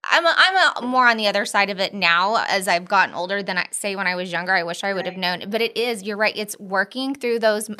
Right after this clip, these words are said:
Speaker 1: emotions so that you can move on. It's not discarding them. It's just, like, working through them quickly so you don't get stuck there.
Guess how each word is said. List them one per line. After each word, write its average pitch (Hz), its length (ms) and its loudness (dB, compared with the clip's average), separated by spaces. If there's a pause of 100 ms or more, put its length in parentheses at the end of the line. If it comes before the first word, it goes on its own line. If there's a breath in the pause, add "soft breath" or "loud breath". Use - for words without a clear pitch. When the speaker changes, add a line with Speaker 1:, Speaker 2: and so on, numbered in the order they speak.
Speaker 1:
emotions 208 760 -4 (480 soft breath)
so 247 240 0
that 240 140 -2
you 214 140 -6
can 202 260 -8
move 175 180 -10
on. 160 180 -6 (200 soft breath)
It's 226 140 -4
not 302 180 4
discarding 196 540 0
them. 185 260 -6
It's 208 140 -12
just, 214 120 -6
like, 208 160 -6
working 240 380 -2
through 269 160 -4
them 233 160 -6
quickly 247 560 -6
so 254 180 -6
you 208 160 -6
don't 185 340 -6
get - 160 -6
stuck 180 340 -6
there. 180 200 -8